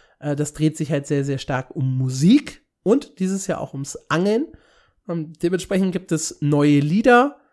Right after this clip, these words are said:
äh, die ihr spielen könnt, äh, neue Belohnungen dafür, dass ihr Lieder spielt.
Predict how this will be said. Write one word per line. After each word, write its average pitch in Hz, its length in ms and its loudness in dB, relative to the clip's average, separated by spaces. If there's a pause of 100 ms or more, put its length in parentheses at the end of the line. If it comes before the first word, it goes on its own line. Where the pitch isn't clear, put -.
(380)
äh, 180 260 0
die 175 180 -4
ihr 180 60 2
spielen 196 460 0
könnt, 196 600 0
äh, 151 160 0
neue 151 300 2
Belohnungen 214 760 0
dafür, 170 300 0
dass 180 180 -2
ihr 156 100 -2
Lieder 165 280 2
spielt. 147 560 -2